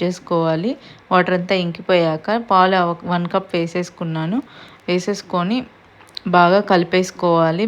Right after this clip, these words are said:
బాగా కలుపుకొని మూత పెట్టుకొని ఇంకా ఒక టెన్ మినిట్స్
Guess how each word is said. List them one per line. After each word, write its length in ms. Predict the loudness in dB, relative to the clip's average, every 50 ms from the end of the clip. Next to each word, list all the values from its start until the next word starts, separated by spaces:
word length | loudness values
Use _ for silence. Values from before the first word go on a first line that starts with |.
| 0 2
బాగా 200 | 2 2 2 2 0 0
కలుపుకొని 580 | 0 0 0 -2 -4 -6 -4 -4 -2 -2 -2 -4 -6 -8 -14 -20 -20 -20 -20 -20 _ -8 -4
మూత 160 | -4 -2 -2 0 0
పెట్టుకొని 380 | 0 -2 -2 -2 -2 0 2 2 2 0
ఇంకా 180 | 2 4 4 4 4 4
ఒక 520 | 0 -6 -16 _ _ _ _ _ -2 -2 -2 2 2
టెన్ 220 | 2 2 2 2 2
మినిట్స్ 280 | 2 0 0 2 0